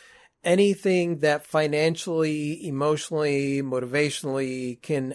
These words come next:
help you, uh, a-,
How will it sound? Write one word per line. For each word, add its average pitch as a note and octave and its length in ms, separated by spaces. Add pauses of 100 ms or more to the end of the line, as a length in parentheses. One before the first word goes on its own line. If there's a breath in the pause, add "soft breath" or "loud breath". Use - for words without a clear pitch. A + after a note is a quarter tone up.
(120)
help D#3+ 400
you, C#3+ 580 (500 soft breath)
uh, B2+ 600
a-, C#3+ 240